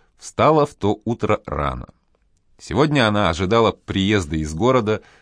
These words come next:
сына с невесткой и внуками и хотела испечь свой фирменный пирог с мясом и грибами.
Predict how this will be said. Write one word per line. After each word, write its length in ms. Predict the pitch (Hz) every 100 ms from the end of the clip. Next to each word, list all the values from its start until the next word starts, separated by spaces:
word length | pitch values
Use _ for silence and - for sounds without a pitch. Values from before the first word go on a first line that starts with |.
| _
сына 400 | - 123 151 131
с 100 | -
невесткой 540 | 98 87 127 - - 107
и 240 | - 98
внуками 680 | 87 113 120 - 62 - _ _ _ _ _ _ _ -
и 40 |
хотела 460 | - - - 165 151
испечь 760 | - 90 - - 127 139 - _ _ _ _ _
свой 300 | - 92 90
фирменный 640 | 82 - 139 156 147 120 117
пирог 440 | - 90 120 139
с 120 | -
мясом 380 | 78 104 117 104
и 140 | - 87
грибами. 600 | 82 76 65 50 50